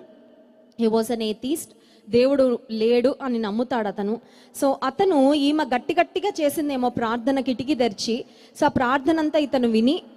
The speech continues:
దేవుడు లేడని ఆమెకి ప్రూవ్ చేద్దామని గ్రోసరీ స్టోర్‌కి వెళ్ళి ఆమెకు కావలసినవన్నీ కొని, ఒక కార్ట్లో వాటన్నిటిని తీసుకొని వచ్చి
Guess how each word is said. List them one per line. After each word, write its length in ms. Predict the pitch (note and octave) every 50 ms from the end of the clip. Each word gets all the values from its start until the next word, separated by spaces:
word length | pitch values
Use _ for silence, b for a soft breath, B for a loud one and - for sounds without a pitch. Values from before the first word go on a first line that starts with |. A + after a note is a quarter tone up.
| - - - - - -
దేవుడు 440 | G3+ G#3+ C4 D4 E4+ F#4 F#4+ - -
లేడని 460 | D#4 C#4+ C4+ C#4 D4+ E4+ F4 E4+ E4+
ఆమెకి 340 | D4+ C#4 C4+ C4+ C4+ - C#4+
ప్రూవ్ 440 | A#3+ - C#4 D4 D#4+ F4+ - - F4
చేద్దామని 580 | C#4+ A#3+ A3 B3+ B3 A#3+ A#3 A#3 A#3+ C4+ - - B B B B B B F#3+ A#3+
గ్రోసరీ 400 | C4 C#4+ E4 F4+ - F#4 F#4+ F#4+
స్టోర్‌కి 440 | F#4+ - D#4+ C#4 C4 C4 - C4 A3+
వెళ్ళి 380 | A3+ A3 A3+ A#3 C#4 D#4 - - b b b b
ఆమెకు 320 | A#3 B3+ C#4 D4 D4 - D4+
కావలసినవన్నీ 1200 | - D4+ C4 C4 D4 E4 F4 D#4 - E4 E4 D#4 D4 C4+ C4 C#4 D4 D#4 E4 E4+ F4 F4 F#4 F#4
కొని, 440 | F#4 - C4 A3+ A#3+ C4+ B3 - - - B B B B B B B
ఒక 160 | A#3+ C4 C#4
కార్ట్లో 560 | C4+ - C#4 B3+ B3+ D4+ D4+ - E4 E4 D#4+
వాటన్నిటిని 680 | C#4+ - B3 A#3+ C4+ B3 B3 C#4 D#4 E4 G4 D#4+ D#4+ D4
తీసుకొని 440 | C4 C4 B3 - - D4 C4 B3
వచ్చి 340 | A#3+ A#3 - - D#4 E4 C#4